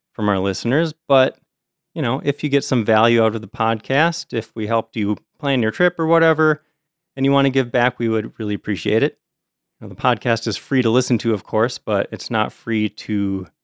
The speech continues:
produce and to put out there into podcast land. So anything you wanna throw our way would be awesome.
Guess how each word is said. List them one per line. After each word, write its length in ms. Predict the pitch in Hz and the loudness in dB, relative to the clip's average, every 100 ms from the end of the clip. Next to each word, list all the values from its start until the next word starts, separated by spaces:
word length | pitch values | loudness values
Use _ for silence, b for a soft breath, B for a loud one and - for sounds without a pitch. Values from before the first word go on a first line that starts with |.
| _ | _
produce 680 | - 107 123 143 - - - - | -4 0 0 0 -6 -10 -12 -12
and 340 | 113 101 98 | -6 -4 -4
to 380 | - 110 98 92 - | -4 -4 -2 -4 -10
put 240 | - - 123 | -10 -2 2
out 240 | 117 - | 2 2
there 180 | 120 131 | 0 0
into 180 | 120 107 | -2 -6
podcast 640 | - 113 107 113 104 - | -2 -2 -2 -6 -6 -8
land. 380 | 107 98 107 131 | -6 -4 -4 -6
So 460 | - 110 101 95 - _ _ _ _ _ _ - | -4 0 0 0 -6 _ _ _ _ _ _ -4
anything 340 | 117 110 117 | -4 0 2
you 60 | 113 | 4
wanna 160 | 113 | 2
throw 260 | 107 127 117 | 2 0 2
our 140 | 117 | 2
way 160 | 113 139 | 2 0
would 200 | 147 135 | -2 -4
be 140 | 147 | -4
awesome. 440 | 151 156 - 92 | -2 -2 -2 -10